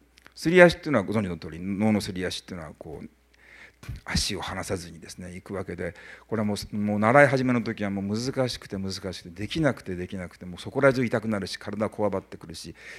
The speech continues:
緊張するし、ギクシャクしてくるし、「なんでこんなことするんだろう」とですね、思っていたんですけども、まあ、これいろんな説がありまして、有名なのは武智鉄二の、えー、その神殿工作論で、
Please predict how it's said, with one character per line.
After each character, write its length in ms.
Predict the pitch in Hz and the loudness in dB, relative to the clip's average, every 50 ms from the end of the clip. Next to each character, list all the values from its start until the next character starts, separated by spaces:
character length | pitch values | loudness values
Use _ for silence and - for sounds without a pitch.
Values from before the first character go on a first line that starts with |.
| - _ | -18 _
緊 200 | - - 117 101 | -8 -6 -6 -4
張 160 | - 107 101 | -2 -2 -2
す 120 | 98 110 98 | -2 -2 -4
る 100 | 98 90 | -6 -6
し、 200 | - - 87 87 | -6 -8 -12 -10
ギ 160 | 98 113 110 | -8 -8 -6
ク 60 | - | -4
シ 100 | - 98 | -4 -6
ャ 40 | 85 | -6
ク 80 | - | -6
し 80 | - - | -10 -10
て 100 | - 90 | -10 -10
く 80 | 98 92 | -10 -12
る 60 | 82 | -12
し、 220 | - 87 82 78 - - - - - - - - - - | -12 -12 -14 -14 -16 -18 -20 -20 -20 -20 -20 -18 -12 -8
「な 320 | 110 110 117 127 156 202 | -4 -2 -2 0 2 4
ん 120 | 220 226 214 | 6 8 8
で 80 | 226 | 8
こ 140 | 220 208 214 | 8 8 6
ん 60 | 220 | 4
な 60 | 214 | 4
こ 80 | 202 202 | 4 2
と 80 | 180 143 | 2 0
す 120 | - 110 | 0 0
る 80 | 110 107 | 0 0
ん 40 | |
だ 80 | 95 92 | 0 0
ろ 100 | 85 85 | -2 -4
う」 60 | 87 | -8
と 100 | - - | -10 -14
で 80 | - - | -16 -16
す 100 | - 87 | -16 -16
ね、 100 | 85 85 - _ _ _ _ _ - - _ | -16 -18 -20 _ _ _ _ _ -20 -18 _
思 140 | 110 110 117 | -4 -4 -4
っ 40 | 113 | -2
て 100 | 117 101 | -4 -6
い 20 | |
た 100 | - 107 | -6 -6
ん 80 | 95 90 | -6 -6
で 60 | 85 | -8
す 100 | - - | -10 -10
け 60 | - | -10
ど 80 | 85 85 | -10 -10
も、 120 | 87 87 - | -10 -6 -2
ま 80 | - | -2
あ、 20 | 151 | 2
こ 80 | 165 | 4
れ 60 | 147 156 | 6 6
い 40 | |
ろ 60 | 175 180 | 6 6
ん 40 | |
な 60 | - - | 4 2
説 180 | 190 - - 110 | 0 0 0 0
が 60 | 98 | 0
あ 40 | 90 | -2
り 80 | 90 | -2
ま 100 | 92 92 | -6 -10
し 60 | - | -8
て、 200 | - 98 85 - - | -8 -8 -8 -8 -4
有 160 | - 135 143 | -2 0 2
名 100 | 151 156 | 2 2
な 60 | 165 147 | 2 2
の 40 | |
は 60 | 123 - | 0 0
武 180 | 113 101 113 | -2 -4 -4
智 60 | - | -2
鉄 220 | - 117 104 104 90 | -2 -2 -4 -4 -6
二 80 | 87 | -10
の、 160 | 87 87 85 - - - - - - - - - | -10 -12 -12 -14 -16 -20 -20 -20 -20 -18 -10 -4
え 280 | 92 90 87 87 90 90 | -2 -2 0 -2 -2 -4
ー、 40 | |
そ 80 | - 95 | -6 -8
の 100 | 82 82 | -8 -8
神 240 | - - 117 107 98 | -6 -4 -4 -4 -2
殿 180 | 101 101 101 | -2 -4 -4
工 120 | - 98 95 | -6 -8 -8
作 200 | - 90 85 90 | -8 -10 -10 -10
論 200 | 82 85 80 82 | -10 -12 -12 -14
で、 140 | 90 80 | -14 -14